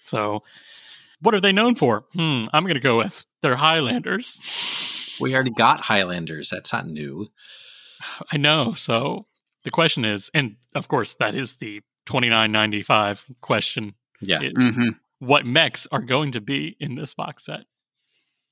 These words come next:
Speaker 1: My money's
Speaker 3: Yeah.
Speaker 1: on Highlanders. <laughs>
Speaker 3: There,
Speaker 2: Just,
Speaker 3: there are
Speaker 2: just a
Speaker 3: other
Speaker 2: bunch.
Speaker 3: variants. Yeah, of the Hi-, yeah, it's three Highlanders and a Vindicator. Um,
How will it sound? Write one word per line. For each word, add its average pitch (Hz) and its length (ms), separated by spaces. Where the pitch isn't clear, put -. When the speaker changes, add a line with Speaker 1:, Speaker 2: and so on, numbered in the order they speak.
Speaker 1:
My 147 180
money's 156 240
Speaker 3:
Yeah. 139 160
Speaker 1:
on - 60
Highlanders. 165 840
<laughs> - 40
Speaker 3:
There, 156 160
Speaker 2:
Just, 156 80
Speaker 3:
there 208 100
are 147 120
Speaker 2:
just 196 120
a - 60
Speaker 3:
other 160 160
Speaker 2:
bunch. 120 100
Speaker 3:
variants. 98 640
Yeah, 107 380
of 101 180
the 98 100
Hi-, 117 160
yeah, 113 220
it's - 280
three 165 360
Highlanders 113 640
and 104 80
a 95 60
Vindicator. - 500
Um, 113 640